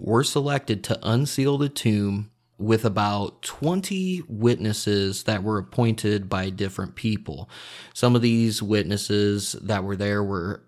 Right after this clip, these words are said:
George Herbert, also known as Lord Carnarvon. There were several Egyptian officials. There were museum representatives. There were people on the staff of the government press bureau there.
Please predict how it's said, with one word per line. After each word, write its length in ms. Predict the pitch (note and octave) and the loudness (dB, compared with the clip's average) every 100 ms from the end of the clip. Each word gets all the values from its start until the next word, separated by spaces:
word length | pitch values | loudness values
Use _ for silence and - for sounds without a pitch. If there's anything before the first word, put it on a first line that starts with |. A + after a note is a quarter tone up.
| _ | _
George 380 | A2+ G#2+ F#2 - | -4 -2 -2 2
Herbert, 580 | B2+ A#2+ A#2+ A#2+ - - _ - | 4 6 6 6 2 -8 _ -6
also 300 | G#2 - G#2 | -2 0 2
known 240 | G#2 G#2 | 4 4
as 120 | G2+ G#2 | 2 0
Lord 320 | G#2 G#2 G2+ | 0 0 0
Carnarvon. 640 | G#2+ G#2 G#2+ A2 G#2+ G#2 - - _ _ _ _ _ | -2 0 2 4 2 0 -6 -20 _ _ _ _ _
There 100 | A2 | 2
were 140 | G#2 F2+ | 2 0
several 500 | - C3+ C3+ C#3 C3+ | 2 2 4 4 4
Egyptian 500 | A2 A2+ A2 A2+ G2+ | 4 4 2 2 0
officials. 640 | - G2 F#2+ G2+ G2 G#2+ | 0 -2 0 -2 -2 -2
There 180 | G2+ G2+ | -2 0
were 300 | G2 G2 F#2+ | -2 -2 -4
museum 600 | G2+ G#2 G2 B2 C3+ B2+ | -2 -2 0 4 4 4
representatives. 1200 | A#2+ B2 A#2 A#2 G#2+ G#2+ G#2+ G#2+ G#2 G2+ - - - _ _ | 2 2 2 4 4 4 6 6 4 0 -4 -6 -12 _ _
There 100 | G#2+ | 2
were 120 | G2+ | 2
people 420 | - A#2+ A#2+ A#2 | 2 2 6 6
on 140 | A2+ G#2+ | 4 2
the 60 | |
staff 460 | G#2 - G#2+ G#2+ - | 0 2 2 2 0
of 100 | G2+ | -4
the 80 | G2 | -2
government 500 | G2+ G#2+ G#2+ F2+ - | 0 0 0 -4 -2
press 300 | - B2+ A#2+ | 0 2 0
bureau 420 | A#2 A#2 A#2 A#2 | 2 4 6 6
there. 440 | A2+ A2+ A#2 A#2 | 6 4 4 2